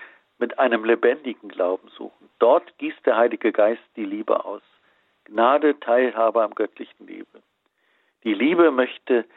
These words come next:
zu ihrem Ursprung zurückkehren und zieht den ganzen Menschen in diese Bewegung hinein. Sie ist eine dynamische Wirklichkeit, die uns restlos erobern und uns zu Kindern Gottes machen möchte.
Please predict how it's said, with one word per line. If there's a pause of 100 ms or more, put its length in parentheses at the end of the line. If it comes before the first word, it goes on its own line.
(540)
zu
ihrem
Ursprung (120)
zurückkehren
und
zieht
den
ganzen
Menschen
in
diese
Bewegung
hinein. (1600)
Sie
ist (440)
eine
dynamische
Wirklichkeit, (120)
die
uns (140)
restlos
erobern (400)
und
uns
zu
Kindern
Gottes
machen
möchte.